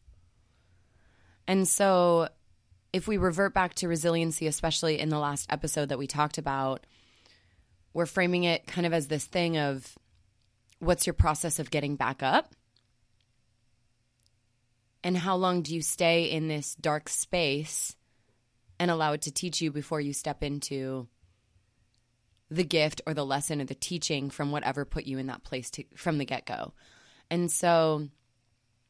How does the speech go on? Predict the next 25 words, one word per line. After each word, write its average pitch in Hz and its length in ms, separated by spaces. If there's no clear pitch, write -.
that 170 240
reckoning 185 560
process, 143 920
a 165 80
lot 156 240
of 156 60
times 151 240
there's 147 180
two 143 160
choices, 135 500
to 143 280
lean 175 340
into 196 280
love 156 520
and 160 140
to 160 140
let 151 240
go 151 400
and 147 280
to 147 100
surrender 151 760
and 143 280
to 143 420
invite 147 480
in 151 400